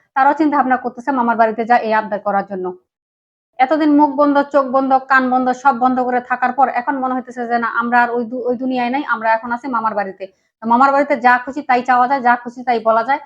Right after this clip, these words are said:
তেমনটাই আমরা মনে করছি। ভাইরে, মামার বাড়িতে যা খুশি তাই চাইলেই যে পাওয়া যায় সবসময় এমনটা হয় না। এত এত আবদার নিয়ে যে মামার বাড়িতে আসছে, মামার বাড়িতে তো মামা একা না, মামা তো চাইলেই সবকিছু করতে পারে না, মামার তো আরো দলবল আছে, মামার তো মামি আছে।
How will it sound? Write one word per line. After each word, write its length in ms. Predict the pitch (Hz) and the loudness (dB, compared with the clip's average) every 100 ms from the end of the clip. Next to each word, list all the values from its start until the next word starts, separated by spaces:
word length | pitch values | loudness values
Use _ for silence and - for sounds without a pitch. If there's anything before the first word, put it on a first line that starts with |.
| _ _ - | _ _ -4
তেমনটাই 320 | 247 269 285 | -2 0 -2
আমরা 200 | 240 226 | -2 -2
মনে 200 | 220 214 | -4 -6
করছি। 260 | 208 208 226 | -6 -8 -8
ভাইরে, 280 | 202 240 240 | -2 0 2
মামার 280 | 226 226 247 | 0 0 2
বাড়িতে 260 | 247 254 254 | 2 2 0
যা 140 | 226 | 0
খুশি 220 | 233 240 262 | 0 -6 -6
তাই 160 | 254 247 | -4 -2
চাইলেই 360 | 226 226 247 | 0 0 0
যে 100 | 247 | -2
পাওয়া 240 | 247 233 233 | 2 4 4
যায় 140 | 247 | 2
সবসময় 380 | 240 254 277 254 | -4 -8 -6 -4
এমনটা 280 | 240 254 247 | -4 0 0
হয় 180 | 254 247 | 0 -2
না। 100 | 196 - _ _ - - | -2 -8 _ _ -20 -6
এত 160 | 330 339 | -2 4
এত 180 | 381 381 | 4 6
আবদার 340 | 311 269 302 | 4 4 4
নিয়ে 140 | 302 | 4
যে 80 | 302 | 4
মামার 300 | 285 269 269 | 2 4 4
বাড়িতে 240 | 262 262 277 | 4 4 4
আসছে, 300 | 277 285 269 | 2 0 -4
মামার 280 | 247 269 294 | 0 2 4
বাড়িতে 240 | 294 302 | 2 0
তো 100 | 302 269 | -2 0
মামা 240 | 262 262 254 | 2 2 2
একা 160 | 254 | 2
না, 100 | 240 | 2
মামা 220 | 233 247 277 | 2 2 2
তো 80 | 294 | 2
চাইলেই 280 | 285 285 | 0 0
সবকিছু 360 | 285 277 - - | -4 -6 -10 -16
করতে 240 | 277 277 262 | -10 -6 2
পারে 180 | 254 240 | 2 2
না, 100 | 233 | 0
মামার 280 | 233 262 269 | 0 0 0
তো 40 | 302 | 2
আরো 140 | 285 | 0
দলবল 340 | 262 262 254 247 | 2 0 2 2
আছে, 180 | 226 240 | 0 0
মামার 240 | 226 247 247 | -2 -2 -4
তো 60 | |
মামি 220 | 269 269 269 | -4 -2 -2
আছে। 200 | 254 208 | -6 -10